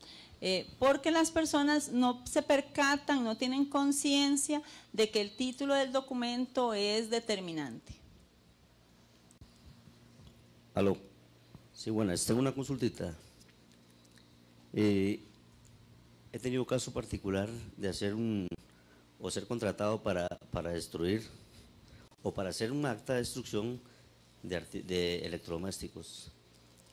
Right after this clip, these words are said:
Speaker 2: Cuando yo voy y, y asisto al lugar y veo la lista de, de inventario, pues yo verifico, ¿verdad?, que los artículos,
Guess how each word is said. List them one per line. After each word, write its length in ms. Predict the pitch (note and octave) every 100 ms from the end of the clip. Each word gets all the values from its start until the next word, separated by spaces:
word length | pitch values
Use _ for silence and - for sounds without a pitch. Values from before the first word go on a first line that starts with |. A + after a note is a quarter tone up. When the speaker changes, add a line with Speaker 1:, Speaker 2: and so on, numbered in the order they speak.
| -
Speaker 2:
Cuando 160 | - E2+
yo 120 | E2+
voy 200 | F2+ G2+
y, 540 | G#2+ G#2 G2 F#2 - -
y 40 |
asisto 340 | - G#2+ -
al 60 | G2+
lugar 340 | G2+ G#2+ G2
y 60 | G2
veo 180 | F#2+ F#2
la 80 | F#2+ F#2
lista 300 | F#2+ - G2+
de, 240 | F#2 E2 - - - - - - -
de 80 | F2+
inventario, 560 | E2 D#2+ F2+ G2+ A2
pues 160 | F#2+ E2+
yo 120 | F2
verifico, 460 | F2+ F2+ G#2 - F#2
¿verdad?, 200 | F2+ F#2
que 120 | F2+
los 120 | E2
artículos, 680 | F2 - F#2 G2 F#2+ -